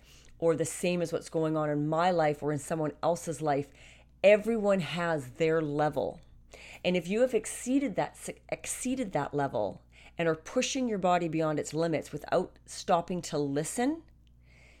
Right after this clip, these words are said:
then now you're running on, you, you know, cortisol and adrenaline are, are just, you're going to exhaust yourself completely 'cause those hormones are just running full ramp. And they will keep you going.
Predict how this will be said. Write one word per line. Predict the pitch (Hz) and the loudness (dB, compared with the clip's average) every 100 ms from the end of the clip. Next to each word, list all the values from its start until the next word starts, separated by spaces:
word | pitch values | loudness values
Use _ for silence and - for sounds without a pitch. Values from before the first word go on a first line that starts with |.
| - - - | -20 -16 0
then | 185 185 | 2 6
now | 180 180 | 6 6
you're | 202 190 | 6 2
running | 165 170 165 | 4 4 4
on, | 160 151 147 147 - | 2 0 0 -4 -6
you, | 156 147 - | -8 -8 -8
you | 165 | -4
know, | 156 | -4
cortisol | 127 - 214 202 202 185 175 | -2 4 4 6 6 6 4
and | 151 | 0
adrenaline | 143 170 180 180 160 | 0 0 2 2 0
are, | 147 - | 0 -2
are | 151 | -2
just, | 147 156 - - - - - | -2 -4 -8 -18 -20 -20 -18
you're | 175 185 | -2 0
going | 160 196 208 226 | 4 4 4 4
to | 185 | 0
exhaust | 160 127 170 165 170 - | -2 0 4 4 4 -2
yourself | 156 170 147 - | -4 -2 -2 -4
completely | 147 139 - 190 - | -8 -8 -4 -2 -2
'cause | 151 151 | -4 -2
those | 160 156 | -2 -2
hormones | - 254 202 165 | 0 2 2 0
are | 160 | -2
just | 151 143 | -6 -4
running | 165 160 | -2 -2
full | 147 - - 185 | -4 -6 0 0
ramp. | 160 165 156 - - - - - | 2 0 0 -4 -18 -18 -18 -2
And | - 240 | 4 8
they | 330 | 8
will | 427 | 6
keep | - 320 311 | 0 -2 -2
you | 226 | 0
going. | 196 226 285 - - | 6 6 6 0 -6